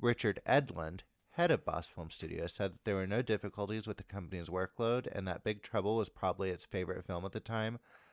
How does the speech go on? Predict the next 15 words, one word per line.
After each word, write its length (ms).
with 120
the 100
exception 400
of 80
Ghostbusters 680
from 160
nineteen 340
eighty-four. 540
The 100
effects 360
budget 460
for 100
the 120
film, 260
which 200